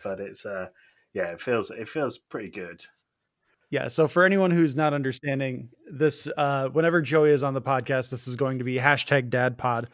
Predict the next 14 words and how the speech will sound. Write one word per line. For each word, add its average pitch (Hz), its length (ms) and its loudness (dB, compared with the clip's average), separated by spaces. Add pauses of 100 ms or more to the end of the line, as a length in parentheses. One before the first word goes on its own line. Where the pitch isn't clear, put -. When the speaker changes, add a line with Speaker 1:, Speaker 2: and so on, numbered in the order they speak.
(460)
Speaker 2:
Uh, 127 220 2
it's 123 180 -4
gonna 135 160 0
be, 127 180 -2
uh, 120 300 -2
an 151 100 -2
internal 156 460 4
spin-off 123 600 -2 (460)
where 123 540 -2
we 131 180 -6
get 135 180 -2
to 123 80 -14
talk 131 320 2
just - 260 -4